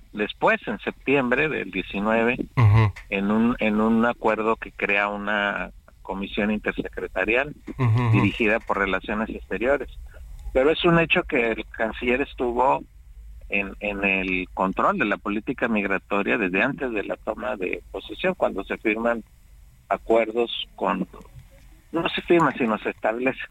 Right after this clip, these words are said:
Speaker 1: porque no se podía firmar, pero se establecen acuerdos con el gobierno de Trump que terminaron en el programa Quédate en México,
Speaker 2: Ujú, ujú.
Speaker 1: eh, que también fue un problema de gestión tremendo, ¿no? Un cambio de,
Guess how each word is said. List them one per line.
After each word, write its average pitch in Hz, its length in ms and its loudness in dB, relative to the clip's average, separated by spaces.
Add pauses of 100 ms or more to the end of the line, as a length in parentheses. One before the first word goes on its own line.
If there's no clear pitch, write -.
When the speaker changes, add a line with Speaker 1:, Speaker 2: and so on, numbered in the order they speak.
Speaker 1:
porque 110 240 -8
no 110 140 -4
se - 100 -2
podía 104 300 0
firmar, 107 320 -2 (460)
pero 113 160 0
se 131 100 -2
establecen 127 560 0
acuerdos 123 460 0
con 107 180 -2
el 101 80 -2
gobierno 110 360 2
de 113 120 2
Trump 117 320 0 (460)
que 107 80 -2
terminaron 113 720 0
en 104 140 -2
el 98 160 -4
programa 110 480 2
Quédate 113 420 0
en 113 100 -4
México, - 360 -8 (180)
Speaker 2:
Ujú, 123 360 4 (240)
ujú. 104 300 4 (440)
Speaker 1:
eh, 98 160 -8
que 110 120 -2
también 113 320 0
fue 113 140 0
un 110 240 0
problema 104 720 0 (220)
de - 120 -2
gestión 107 640 -2 (1040)
tremendo, 110 440 2
¿no? 113 100 -2
Un 123 80 -4
cambio 123 420 0
de, 95 140 2